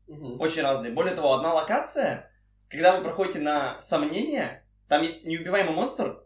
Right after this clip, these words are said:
Speaker 2: Я, я сомневаюсь, я не помню, что конкретно. По-моему, когда вы проходите на убеждение, на conviction, есть невидимый монстр, ой, вру, непобедимый монстр. Разливаем винчик элитный. Так вот, а,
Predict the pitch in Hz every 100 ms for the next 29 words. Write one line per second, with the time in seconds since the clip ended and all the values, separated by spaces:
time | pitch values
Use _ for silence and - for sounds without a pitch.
0 | _ 151 160 214 202 165 135 151 180 214
1 | 143 143 143 240 277 285 165 220 185 185
2 | 185 202 190 156 160 160 143 - _ _
3 | _ _ - 160 160 208 311 165 135 147
4 | 139 - - - _ _ - 165 226 -
5 | - _ _ _ 160 165 202 190 170 165
6 | 262 - - - - - 156 123 120 135
7 | 127 131 151 165 180 147 175 - 185 -
8 | - _ _ _ _ _ _ _ _ _
9 | _ _ 143 131 135 139 120 110 139 135
10 | 139 - - - 127 123 - 117 - _
11 | 135 175 - - - _ - 131 127 -
12 | - -